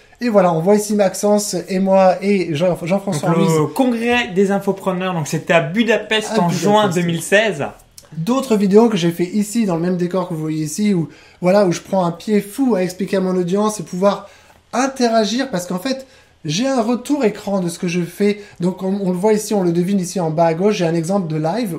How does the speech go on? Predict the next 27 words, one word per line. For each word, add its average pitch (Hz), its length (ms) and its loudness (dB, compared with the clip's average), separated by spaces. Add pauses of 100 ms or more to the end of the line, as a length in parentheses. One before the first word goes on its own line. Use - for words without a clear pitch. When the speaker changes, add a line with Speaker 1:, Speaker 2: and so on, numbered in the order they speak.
Speaker 1:
où 185 120 -4
j'expliquais 202 520 -4
à 185 80 -2
mon 165 180 -2
audience 170 480 -4
le 147 140 -4
choix 175 240 -2
de 165 40 -4
matériel, 160 540 -4 (440)
et 196 200 0
je 156 140 -4
me 170 140 0
suis 185 180 -4
incrusté, 190 420 -2
par 160 140 -2
exemple, 170 160 0
dans 151 60 -2
l'écran 180 380 -2
de 170 80 -2
mon 143 220 -2
iPhone 165 380 -2
ici, 240 240 -4
comme 147 180 -4
un 139 80 -2
bel 147 240 -2
effet 175 200 -2
visuel, 156 440 -2